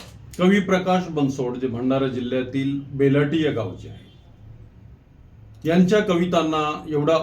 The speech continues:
उत्स्फूर्त असा प्रतिसाद दिला आपण. आतापर्यंत आपण त्यांच्या अनेक कविता ऐकल्या.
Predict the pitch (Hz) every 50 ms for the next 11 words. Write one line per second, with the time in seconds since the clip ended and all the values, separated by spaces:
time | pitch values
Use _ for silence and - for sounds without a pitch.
0 | - - - 202 185 - - - - - - 254 277 277 262 - 240 220 185 -
1 | 202 180 190 185 - - 175 - - 143 139 117 123 113 101 95 - - - -
2 | - - - - - - - - - - - - - - - - - - - -
3 | - - - - - - - - - - - - - - 143 147 185 180 180 180
4 | 170 170 180 175 180 170 160 - 170 165 151 160 151 139 151 156 147 147 147 151
5 | 165 175 196 190 190 - 180 170 170 180 170 160 143 135 127 110 - 113 104 90